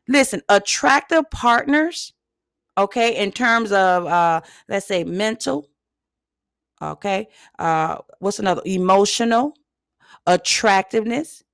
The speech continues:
okay, are attracted to worthwhile people,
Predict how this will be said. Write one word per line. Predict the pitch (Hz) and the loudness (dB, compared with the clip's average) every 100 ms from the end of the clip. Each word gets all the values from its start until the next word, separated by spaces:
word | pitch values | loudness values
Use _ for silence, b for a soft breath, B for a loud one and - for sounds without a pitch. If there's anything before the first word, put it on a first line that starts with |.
| _ 175 | _ -8
okay, | 175 226 220 240 B B 220 | -4 -4 -4 -6 B B 4
are | 220 - | 4 4
attracted | 190 - - 240 233 269 254 | 0 -2 0 0 0 -4 -8
to | - 269 | -6 -4
worthwhile | 180 175 202 _ 180 160 156 202 247 | -2 -2 -4 _ -10 -8 -6 -10 -12
people, | - 539 - - | -16 -14 -14 -14